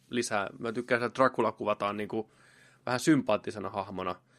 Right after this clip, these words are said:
Et se tarina lähtee niinku sen näkökulmasta liikenteeseen. Ja, ja kakkoskausi korkkasin alkua, niin vaikuttaa ihan mielenkiintoiselta ja tuntuu syventävän vielä enemmän Draculan näkökulmasta asiaa.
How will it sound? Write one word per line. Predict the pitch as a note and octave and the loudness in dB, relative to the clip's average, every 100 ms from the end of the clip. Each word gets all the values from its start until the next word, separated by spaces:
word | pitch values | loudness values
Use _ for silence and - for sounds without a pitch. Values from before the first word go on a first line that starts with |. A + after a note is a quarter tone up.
| - _ - | -20 _ -18
Et | - | -2
se | - | 6
tarina | B2+ A#2+ | 6 10
lähtee | B2 A#2+ - G2+ | 8 8 4 -2
niinku | F#2+ - | -2 -4
sen | B2+ A2+ | 0 2
näkökulmasta | G2+ F#2+ - F#2+ F#2+ G#2+ | 0 -4 -6 -6 -6 -6
liikenteeseen. | G2+ F#2+ F#2+ - E2+ - F#2 - | -4 -4 -8 -6 -6 -4 -4 -4
Ja, | G2+ _ _ _ - | -6 _ _ _ -18
ja | - | 0
kakkoskausi | B2 - - A2 G#2+ A#2 - - | 0 0 0 2 2 0 -4 2
korkkasin | A#2+ - A2 A2+ - _ _ _ _ - | 0 0 -6 -6 -8 _ _ _ _ -2
alkua, | A#2+ A2 - G#2+ F#2+ | 2 2 2 -2 -2
niin | F#2 - | -2 2
vaikuttaa | C3 B2+ - A#2 | 2 2 2 4
ihan | B2 A#2 | 4 0
mielenkiintoiselta | A#2 A2 G2+ - - G#2+ - | 4 4 2 -2 -8 -6 -4
ja | G#2 | -2
tuntuu | A2 G#2 G#2 - | -2 -2 -4 -4
syventävän | - B2 A2 G2 G#2 G#2 | -2 2 2 0 -2 2
vielä | A#2 F#2 | 2 2
enemmän | F#2 F#2 - - - _ _ _ _ _ _ - F#2+ | -2 -6 -8 -12 -14 _ _ _ _ _ _ -14 -6
Draculan | G#2+ C3+ F#2 E2+ - - | -6 -4 -4 -4 -8 -10
näkökulmasta | G#2+ G2+ G2+ - D#2 E2+ - - | -6 -4 -6 -8 -6 -6 -8 -8
asiaa. | - - - | -6 -6 -8